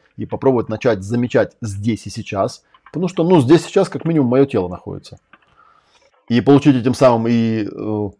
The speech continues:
ключик к здоровью, вот я про психосоматику не зря рассказывал, да, и ключик к тому, как потом это выстраивать, но это уже будет там вторая часть,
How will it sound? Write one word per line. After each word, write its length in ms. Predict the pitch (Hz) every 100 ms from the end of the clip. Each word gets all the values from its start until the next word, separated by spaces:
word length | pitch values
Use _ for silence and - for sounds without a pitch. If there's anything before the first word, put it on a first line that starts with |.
| _ _ -
ключик 380 | 147 147 127
к 60 | 120
здоровью, 580 | 123 143 127 110 123 170
вот 180 | 131 113
я 100 | 110
про 140 | 120
психосоматику 520 | 104 113 120 107 -
не 60 | 110
зря 200 | 117 107
рассказывал, 560 | 107 - 107 101 98
да, 260 | 98 135 135 - -
и 120 | 127
ключик 400 | - 170 160 147
к 40 |
тому, 240 | - 143 131
как 220 | 151 147
потом 300 | 139 135 127
это 100 | 123
выстраивать, 720 | 123 - 131 107 107 123 147
но 80 | 127
это 120 | 120
уже 120 | 123 123
будет 180 | 120
там 120 | - 110
вторая 340 | 131 123 101
часть, 340 | 143 156 -